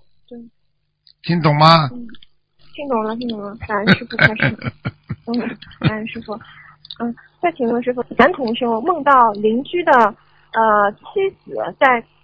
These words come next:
Speaker 1: 开车，他感觉那个人的车漏油了，他协助他处理，没有完全解决，这有什么意思吗？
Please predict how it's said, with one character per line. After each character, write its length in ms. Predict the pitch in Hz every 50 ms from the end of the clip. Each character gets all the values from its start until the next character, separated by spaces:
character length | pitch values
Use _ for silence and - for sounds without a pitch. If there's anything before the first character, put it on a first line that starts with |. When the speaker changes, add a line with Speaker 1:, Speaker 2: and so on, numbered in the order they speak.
| _ _ _
Speaker 1:
开 260 | - - 330 311 320
车， 380 | 320 - - 330 330 320 320 320 320 _ _ _
他 100 | - - 247
感 200 | - 240 196 196
觉 160 | - 233 240
那 180 | 302 359 359
个 140 | 320 294 262
人 240 | 240 220 214 214 233
的 80 | 240 277 262 240
车 320 | 233 - - - - 330 330
漏 220 | 349 359 320 262 220
油 200 | 185 175 175 175
了， 200 | 233 226 202 220
他 140 | - - 311 302
协 220 | - - 220 220
助 160 | 220 294 269
他 140 | 277 294 294
处 240 | - - - 349 285
理， 200 | 214 196 170 - -
没 80 | - 240
有 140 | 294 254
完 120 | 202 220 247 269
全 120 | - 277 277
解 160 | - 202 -
决， 320 | - - 143 143 175 190 - _ _ _ _ _ _ _ -
这 100 | - 349
有 120 | 269 214 -
什 80 | 220
么 80 | 180 196
意 140 | 233 247 233
思 120 | - 190
吗？ 80 | 180 -